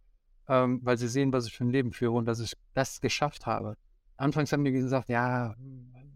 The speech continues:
Sicherheit, bla, bla, Rente" und so weiter. Umgib dich mit Menschen, die dich fördern, die dir,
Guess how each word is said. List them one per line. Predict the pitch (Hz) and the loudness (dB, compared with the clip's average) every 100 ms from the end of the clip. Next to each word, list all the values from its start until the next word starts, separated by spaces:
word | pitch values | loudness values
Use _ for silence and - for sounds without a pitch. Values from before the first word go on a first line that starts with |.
| 165 156 - 160 147 | -20 -20 -20 -18 -8
Sicherheit, | 139 165 - 131 139 - | -2 0 2 2 2 2
bla, | 147 | 2
bla, | 135 139 135 | 4 4 6
Rente" | 139 147 143 | 4 2 0
und | 131 | -2
so | 135 | 0
weiter. | 127 131 135 120 _ _ _ _ _ _ - _ 165 127 160 - | 2 2 0 -6 _ _ _ _ _ _ -20 _ -18 -16 -18 -8
Umgib | 147 139 175 | 0 2 2
dich | - - | 0 0
mit | 131 131 | 0 0
Menschen, | 139 165 - 139 | 0 0 0 0
die | 127 | 2
dich | 123 - | 0 -4
fördern, | - 139 143 135 117 | 0 4 4 4 0
die | 123 | 0
dir, | 127 123 | 2 0